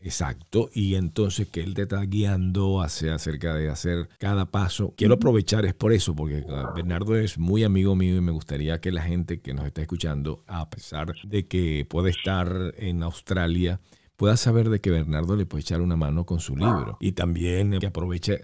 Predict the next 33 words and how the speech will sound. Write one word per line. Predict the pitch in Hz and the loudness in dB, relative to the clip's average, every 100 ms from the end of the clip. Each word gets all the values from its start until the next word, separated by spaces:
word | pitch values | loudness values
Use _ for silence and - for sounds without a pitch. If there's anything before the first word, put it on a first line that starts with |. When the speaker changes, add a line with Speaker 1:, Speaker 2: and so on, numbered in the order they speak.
| - | -6
Speaker 1:
a | |
adquirir | 92 90 87 87 90 | -6 -4 -2 -2 -2
tu | - 120 | 0 2
libro, | 107 101 90 95 - _ _ | 2 2 2 -2 -6 _ _
que | 98 | -4
lo | 85 | -2
puede | - 87 | -2 -2
adquirir | 90 95 90 | 0 0 2
en | 98 | 2
Amazon, | 98 104 82 64 | 4 2 0 -2
¿verdad? | 64 62 80 139 - _ 214 | -4 -2 -2 -4 -6 _ 4
Speaker 2:
En | 208 190 | 6 8
Amazon, | 185 170 156 - 170 | 6 6 0 -2 0
correcto. | 190 185 - - 175 | 2 2 0 -2 0
En | 208 185 180 185 185 | 4 4 6 4 4
formato | - 202 196 190 185 233 240 226 214 190 | 4 6 8 6 6 6 6 4 2 0
pasta | 175 180 214 | 0 2 4
blanda | 233 233 233 302 | 6 6 6 4
y | 294 | 2
digital, | 196 180 - 165 - | 2 0 0 0 -2
de | - 190 | -2 0
las | 175 | 2
dos | 180 | 0
maneras, | 196 196 147 - | 0 -2 -4 -8
correcto. | 175 - | -2 2
Speaker 1:
Ah, | 185 | 2
de | 156 | 4
las | 107 | 4
dos | 104 139 | 4 4
maneras. | 165 175 160 92 | 4 4 4 2
Ah, | 135 | 0
qué | 175 151 | -2 -2
rico. | 165 170 - 87 65 | -2 -4 -2 -2 -2